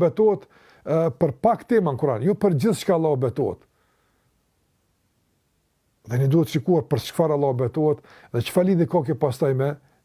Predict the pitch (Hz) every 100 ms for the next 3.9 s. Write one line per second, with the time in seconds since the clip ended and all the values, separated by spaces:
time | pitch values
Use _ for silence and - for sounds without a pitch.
0 | _ 104 160 135 160 - 175 160 151 -
1 | 135 143 156 - _ _ _ _ _ _
2 | 160 143 147 123 156 127 131 147 139 127
3 | 139 139 120 - 135 123 110 156 190